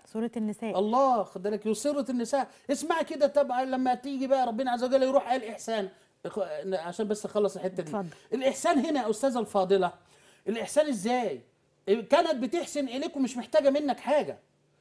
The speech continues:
Speaker 2: كانت أعطيها، بتعطيك، وكان بيديك أبوك صاحب فضل
Speaker 1: بدون
Speaker 2: وهي صاحبة
Speaker 1: مقابل طبعًا.
Speaker 2: خدك، لأنهم هم
Speaker 1: دي غريزة الأمومة.
Speaker 2: أصحاب الفضل بعد الله في الأرض.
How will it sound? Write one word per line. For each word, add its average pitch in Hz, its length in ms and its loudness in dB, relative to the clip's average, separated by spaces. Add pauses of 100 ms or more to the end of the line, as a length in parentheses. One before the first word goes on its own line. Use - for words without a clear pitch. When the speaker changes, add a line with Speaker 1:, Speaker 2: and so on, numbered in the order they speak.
(220)
Speaker 2:
كانت 226 300 -2
أعطيها، 185 520 0
بتعطيك، 196 800 -2 (140)
وكان 262 340 0
بيديك 254 840 0
أبوك 220 380 0 (240)
صاحب 277 340 0
فضل - 300 4
Speaker 1:
بدون 254 200 0
Speaker 2:
وهي 285 140 4
صاحبة 269 220 4
Speaker 1:
مقابل 254 260 4
طبعًا. 240 260 -2
Speaker 2:
خدك، 254 220 4 (220)
لأنهم 247 580 4
هم 294 240 4
Speaker 1:
دي 254 140 4
غريزة 254 420 4
الأمومة. 262 180 4 (220)
Speaker 2:
أصحاب 220 160 2
الفضل 247 800 2
بعد 240 340 0
الله 240 420 2
في 214 100 -6
الأرض. 196 300 -2